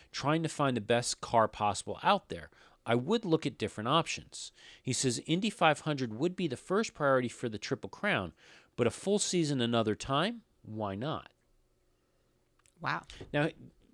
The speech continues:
Speaker 1: that, that's interesting because initially this week he was asked about going to IndyCar next year, and he said, "No, he's not ready." Um, he said that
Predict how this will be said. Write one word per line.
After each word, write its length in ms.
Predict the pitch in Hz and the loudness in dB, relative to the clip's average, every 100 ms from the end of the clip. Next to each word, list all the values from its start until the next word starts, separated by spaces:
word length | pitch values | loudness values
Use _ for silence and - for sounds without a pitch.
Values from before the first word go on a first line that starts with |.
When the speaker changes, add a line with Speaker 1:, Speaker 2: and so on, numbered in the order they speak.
| _ _ | _ _
Speaker 1:
that, 240 | 196 185 165 | -2 0 2
that's 260 | 214 - | 2 2
interesting 600 | 202 - 104 - - 104 | -2 -2 -4 -4 -8 -8
because 480 | 110 131 170 147 - - - - 156 | -10 -2 0 0 -2 -14 -20 -4 2
initially 520 | 208 294 247 175 135 | 4 4 6 8 8
this 320 | 117 131 - | 6 2 2
week 200 | 131 113 | 0 0
he 140 | - | 0
was 200 | 120 107 | 0 4
asked 320 | 110 104 - 104 | 2 2 -4 0
about 320 | 107 107 101 | 2 2 0
going 240 | 104 101 | 0 0
to 80 | 98 | -2
IndyCar 480 | 98 98 - 95 85 | -4 -4 -6 -6 -6
next 320 | 87 - - | -8 -8 -8
year, 320 | 98 95 87 - - - - | -4 -4 -4 -10 -20 -14 -2
and 200 | 117 120 | -2 0
he 100 | 139 | 0
said, 260 | - 113 | 2 2
"No, 240 | 127 135 131 | 4 4 4
he's 280 | 151 180 170 | 2 -2 2
not 260 | 147 120 | 2 4
ready." 400 | 120 123 127 120 - - - - | 6 6 6 2 -4 -20 -20 -2
Um, 560 | 113 113 107 104 101 98 - 110 - - _ _ _ - | 4 6 4 0 -6 -10 -18 -20 -20 -20 _ _ _ -8
he 260 | - 170 | 0 2
said 360 | 160 - 135 120 | 2 4 4 4
that 160 | 110 | -2